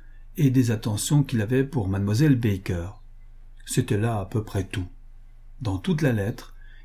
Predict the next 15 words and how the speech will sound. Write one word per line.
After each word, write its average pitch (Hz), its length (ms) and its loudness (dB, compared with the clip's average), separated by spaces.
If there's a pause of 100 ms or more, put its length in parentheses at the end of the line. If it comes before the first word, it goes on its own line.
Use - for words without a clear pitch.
il 147 80 6
n'y 131 60 8
avait 123 100 8
pas 123 300 4
un 147 120 8
mot 151 220 10
de 131 100 6
colère, 107 560 0
et 120 100 2
pourtant, 123 580 2 (280)
l'ami 151 300 6
Harcourt, 135 540 2
en 113 40 2
la 107 140 4
lisant, 143 480 6